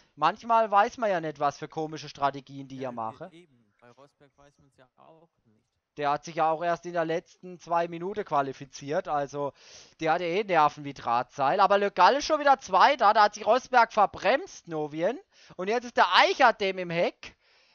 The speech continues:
Speaker 1: Also das, äh, hilft alles dem Michael Beißler, der da vorne an der Spitze das Rennen kontrolliert. Das muss man ihm schon lassen. In Grand Prix zwei crasht er nur die Leute weg. In Timo Scheider-Manier. Hier tut er die Rennen dominieren.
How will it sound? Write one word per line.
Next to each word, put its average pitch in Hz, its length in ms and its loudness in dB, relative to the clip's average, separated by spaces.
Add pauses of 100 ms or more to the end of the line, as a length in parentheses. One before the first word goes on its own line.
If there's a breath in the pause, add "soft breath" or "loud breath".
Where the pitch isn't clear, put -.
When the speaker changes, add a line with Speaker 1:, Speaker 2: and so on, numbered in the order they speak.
Speaker 1:
Also 208 260 4
das, - 440 -4
äh, 233 240 -4
hilft 320 500 -6
alles 247 400 -4
dem 240 320 -8
Michael 226 340 -2
Beißler, 160 460 -4
der 196 140 -4
da 180 120 -2
vorne 202 320 -4
an 202 100 -2
der 190 100 -4
Spitze 208 360 -14
das 170 300 -6
Rennen 190 280 -6
kontrolliert. 151 840 -8 (640 soft breath)
Das 131 80 -20
muss 202 220 -10
man 214 160 -2
ihm 202 100 -12
schon 214 240 -4
lassen. 143 320 0
In 127 100 -8
Grand 180 260 -2
Prix 180 220 -10
zwei 170 300 0
crasht 190 380 -4
er 208 100 -2
nur 202 100 -8
die 190 80 -8
Leute 170 340 -4
weg. - 520 -8
In 175 180 -12
Timo 185 300 -8
Scheider-Manier. 185 800 -2
Hier 196 400 -2
tut 208 320 -10
er 190 300 -2 (320 loud breath)
die 190 80 -6
Rennen 185 440 -2
dominieren. 170 600 -4